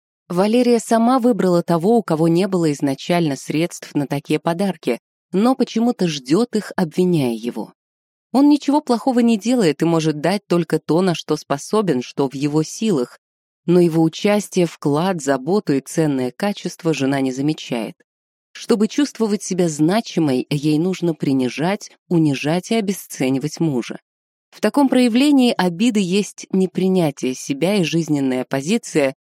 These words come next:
«я хорошая при условии, что ты плохой». «Я права, только когда другой не прав». Она видит только плохое и ждёт, когда муж будет другим. Ей важно, чтобы он совсем соглашался, чувствовал себя виноватым и старался исправиться.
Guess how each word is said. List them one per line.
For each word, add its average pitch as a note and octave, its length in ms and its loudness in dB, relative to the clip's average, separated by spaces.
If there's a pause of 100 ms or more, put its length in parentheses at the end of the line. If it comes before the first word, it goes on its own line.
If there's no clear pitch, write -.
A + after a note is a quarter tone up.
(240)
«я F#3+ 260 2
хорошая D3+ 640 -2
при D#3 160 0
условии, A#3+ 560 0
что C#4 300 -4
ты E3 260 0
плохой». D#3 640 -4 (560)
«Я D3+ 240 2
права, C3 480 0 (220)
только A#3+ 280 0
когда D#3 380 0
другой C#3+ 400 0
не D#3+ 100 2
прав». F3+ 340 -4 (840)
Она G3+ 200 4
видит A#3 480 0
только F#3 340 2
плохое F3+ 600 2
и - 20 0
ждёт, D3 440 -2
когда B2+ 360 -4
муж D#3+ 360 -4
будет C3+ 400 -2
другим. B2+ 480 -4 (380)
Ей G#3 260 0
важно, B3 360 2
чтобы G#3 260 -2
он G3+ 140 0
совсем D#3 480 -4
соглашался, D#3+ 800 -2
чувствовал D#3 540 -2
себя F#3+ 320 -2
виноватым D3 640 -2
и A#3+ 160 -4
старался E3 580 -2
исправиться. - 640 -6